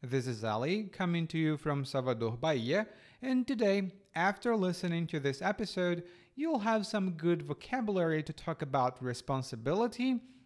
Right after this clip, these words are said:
not taking responsibility, and the consequences, or when you want to judge people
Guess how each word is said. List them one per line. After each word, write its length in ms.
not 600
taking 500
responsibility, 1160
and 220
the 60
consequences, 1000
or 340
when 140
you 120
want 260
to 80
judge 640
people 500